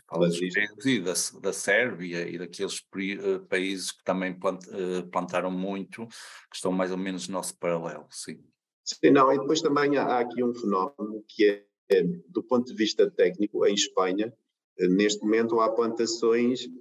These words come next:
Speaker 2: em regiões que no passado não tinham apti-, aptidão, ou seja, a tecnologia das redes e da, e da umificação do ar estão a permitir fazer kiwis em regiões de Espanha que têm forte tradição em fruticultura e, portanto,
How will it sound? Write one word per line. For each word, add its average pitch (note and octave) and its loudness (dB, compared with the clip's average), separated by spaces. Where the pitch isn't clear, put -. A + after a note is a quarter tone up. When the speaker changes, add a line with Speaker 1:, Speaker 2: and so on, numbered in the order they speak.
Speaker 2:
em A#2 4
regiões A2 0
que - -10
no G#2 -4
passado G#2 0
não A2 -4
tinham A2 -2
apti-, A2 -8
aptidão, G#2 2
ou E2 -8
seja, E2 -6
a F2 0
tecnologia F#2+ 2
das F#2 4
redes F#2 -2
e F#2 6
da, G2 8
e G2+ -4
da G2+ 4
umificação G2 0
do F#2 -4
ar E2 -4
estão G2 0
a G2 2
permitir G2+ 0
fazer G2 0
kiwis G2+ -4
em G#2 0
regiões G#2 -2
de - -4
Espanha G#2+ 2
que G#2 -6
têm G#2 0
forte G#2+ 4
tradição G2+ 0
em G#2 0
fruticultura G#2+ 0
e, A2 -2
portanto, F2 -6